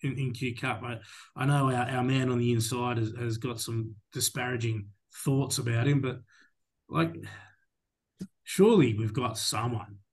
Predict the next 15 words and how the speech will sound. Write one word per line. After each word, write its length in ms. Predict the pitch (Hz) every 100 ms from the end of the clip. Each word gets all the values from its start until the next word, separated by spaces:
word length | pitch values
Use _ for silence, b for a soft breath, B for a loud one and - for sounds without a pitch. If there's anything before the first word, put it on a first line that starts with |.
| -
that 100 | 110
can 140 | 117
just 160 | 113 113 - _ _ _ _ _ _ _
park 280 | 127 127 -
up 180 | 117 117
on 140 | 113
an 80 | 101
edge 260 | 110 101 107
and 140 | 107
not 180 | 113 -
be 300 | 110 104 101
as 240 | 117 117
shit 320 | 113 - 120 113
as 140 | 104
that. 240 | 107 104